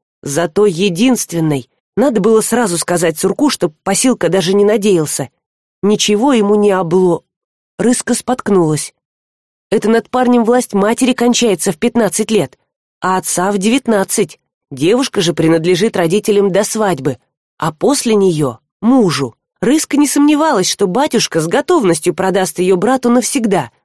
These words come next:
за ту же корову. И раз девушка начала бунтовать, случится это очень скоро. «Убегу»,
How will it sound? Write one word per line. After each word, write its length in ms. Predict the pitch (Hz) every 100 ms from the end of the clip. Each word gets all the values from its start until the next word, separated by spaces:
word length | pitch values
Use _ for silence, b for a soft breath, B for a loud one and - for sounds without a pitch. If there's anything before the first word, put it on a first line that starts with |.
| -
за 180 | 269 339
ту 180 | 302
же 120 | 240 254
корову. 500 | 311 285 165 123 - _ _ _ _
И 100 | 202
раз 240 | 190 190 156
девушка 460 | 175 175 170 175
начала 340 | 170 175 180 160
бунтовать, 680 | 165 156 151 156 254 - _ _ _
случится 680 | - 180 175 - 196 202 240
это 220 | 220 240
очень 360 | 190 175 202 208
скоро. 440 | - 156 143 127 _ _ _ _ _ _ _ _ _ _ -
«Убегу», 840 | 185 156 214 160 202 196 190 156